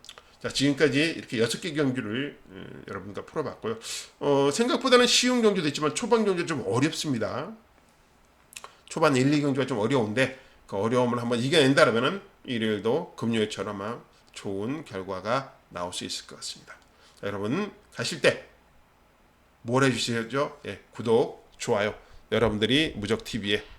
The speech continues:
어, 구독, 좋아요를 눌러주시면 에너지를 주고 가시는 겁니다. 종경목이 더 열심히 뛸 수 있게끔 에너지 주고 가시고요. 저는 지금까지 여러분들과, 어,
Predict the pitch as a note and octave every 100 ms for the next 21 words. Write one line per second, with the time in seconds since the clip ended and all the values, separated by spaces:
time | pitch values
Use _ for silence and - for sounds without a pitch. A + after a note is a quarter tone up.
0 | - - - D#2 D#2+ B2+ - - - -
1 | - A2+ G#2+ A2 G#2 G2+ G#2+ G#2 - A2
2 | D#3+ F3+ - - A2 A#2+ B2+ B2+ G#2+ G2
3 | F#2+ F#2 F#2 F#2+ F2+ F2+ E2+ F2 C#3+ _
4 | _ _ _ - _ _ - - G#2+ G2+
5 | A2 A2 - C3+ C#3 - F#3 C#3 - F3+
6 | C#3+ B2+ G#3+ - - - - G#2 G2 -
7 | G2+ G2+ - G#2+ G#2 D3 - - - -
8 | F#2+ F#2+ A2 A2 - A#2+ A#2 A2+ A2 G2+
9 | F#2+ G#2 B2 B2 - - - -